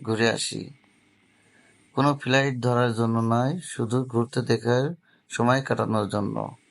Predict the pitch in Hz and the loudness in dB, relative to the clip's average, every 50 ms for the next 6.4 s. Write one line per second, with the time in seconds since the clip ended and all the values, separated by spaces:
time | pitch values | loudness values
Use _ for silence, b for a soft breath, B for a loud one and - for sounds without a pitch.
0 | _ _ _ _ _ _ _ _ _ _ _ _ _ _ _ _ _ _ _ _ | _ _ _ _ _ _ _ _ _ _ _ _ _ _ _ _ _ _ _ _
1 | b b b b b b b b b b b - - 139 147 160 160 156 139 131 | b b b b b b b b b b b -2 -2 0 2 2 2 2 0 0
2 | 143 139 147 147 131 135 135 131 127 135 131 131 123 123 - 123 120 120 120 127 | 0 2 2 2 4 2 2 0 0 0 0 0 0 0 0 0 0 2 2 2
3 | 127 131 139 156 - _ _ - 127 - 131 131 127 127 123 120 - 120 120 123 | 2 0 0 -4 -6 _ _ -6 -2 2 2 2 2 2 0 0 2 2 2 2
4 | 120 120 - 127 117 - 120 117 113 110 117 123 143 156 - _ _ _ _ b | 0 -2 -4 -6 -4 -2 0 0 2 2 2 0 -2 -6 -10 _ _ _ _ b
5 | b b b b b b b b b b b b _ _ _ _ _ - 117 110 | b b b b b b b b b b b b _ _ _ _ _ 0 2 2
6 | 107 104 101 104 104 101 127 | 2 2 0 -2 -6 -10 -12